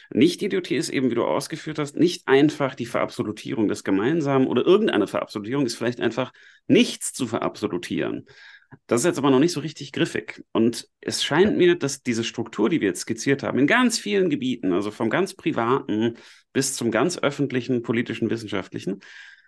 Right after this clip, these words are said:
Speaker 1: dass diese Struktur jeweils ein, naja, unterschiedlich Benanntes Gegenüber hat. Die Struktur hast du dargestellt, aber das kann alles möglich sein. Das kann man Vernunft nennen. Kann sagen, ja, das ist eine, man braucht halt ein vernünftiges Verhältnis zwischen dem eigenen und dem gemeinsamen und dem Fremden.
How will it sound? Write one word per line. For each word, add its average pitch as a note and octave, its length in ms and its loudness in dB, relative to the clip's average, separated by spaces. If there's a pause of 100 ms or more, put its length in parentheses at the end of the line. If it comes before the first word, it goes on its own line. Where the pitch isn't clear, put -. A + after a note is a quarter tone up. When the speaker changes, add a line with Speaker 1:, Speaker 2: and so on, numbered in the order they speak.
(300)
Speaker 1:
dass - 320 -2
diese F3+ 260 0
Struktur F#3 960 -2 (100)
jeweils D3+ 720 0
ein, - 220 4 (760)
naja, C3 420 2 (320)
unterschiedlich F3 600 2
Benanntes C3+ 500 4
Gegenüber - 560 -4
hat. - 260 -10
Die - 60 -6
Struktur E3+ 440 -2
hast - 160 -2
du D#3+ 40 -4
dargestellt, C3+ 560 -2
aber - 140 -2
das - 140 -4
kann F3+ 200 -2
alles - 200 -4
möglich F3+ 200 -4
sein. G2+ 120 2
Das F#2 100 -4
kann F#2 140 -4
man D#2+ 100 -2
Vernunft A#2+ 560 0
nennen. A#2 420 0 (420)
Kann F2+ 120 -6
sagen, F2+ 120 2
ja, A#2 100 4
das A#2 140 -2
ist A#2+ 60 2
eine, A2+ 140 -2
man A2+ 180 2
braucht C#3+ 180 2
halt F3 120 0
ein - 40 -8
vernünftiges G#3 680 0
Verhältnis F#2 560 -2
zwischen - 260 -8
dem F2+ 160 -2
eigenen F2 480 0
und F2 140 -4
dem F2 100 -4
gemeinsamen F2+ 580 2
und E2 60 -4
dem E2+ 120 -6
Fremden. - 460 -4